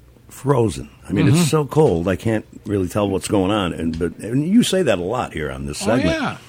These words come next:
Speaker 2: Sure.
Speaker 1: You know,
Speaker 2: We've, we've
Speaker 1: not too
Speaker 2: talked about
Speaker 1: cold.
Speaker 2: that. Yeah. No, if you,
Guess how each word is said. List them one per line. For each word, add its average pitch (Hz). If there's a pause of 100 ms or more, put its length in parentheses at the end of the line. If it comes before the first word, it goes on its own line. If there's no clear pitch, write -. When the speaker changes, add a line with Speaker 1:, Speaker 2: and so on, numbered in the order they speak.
(160)
Speaker 2:
Sure. -
Speaker 1:
You 202
know, 185
Speaker 2:
We've, 151
we've 180
Speaker 1:
not 208
too 196
Speaker 2:
talked 151
about 156
Speaker 1:
cold. 165
Speaker 2:
that. -
Yeah. 151 (240)
No, 147
if 147
you, 196